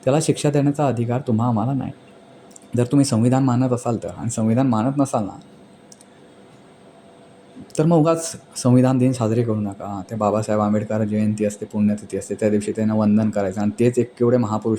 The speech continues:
भारतात होऊन गेले, बाकी कोणीच महापुरुष नाही, असं जे तुम्ही तुमच्या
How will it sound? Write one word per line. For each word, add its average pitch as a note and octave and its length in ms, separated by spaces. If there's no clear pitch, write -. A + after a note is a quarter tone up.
भारतात G#2 260
होऊन G#2 160
गेले, G2+ 160
बाकी G#2 220
कोणीच C3+ 280
महापुरुष A#2 440
नाही, D2 120
असं A#2+ 160
जे B2 140
तुम्ही B2 200
तुमच्या A2+ 320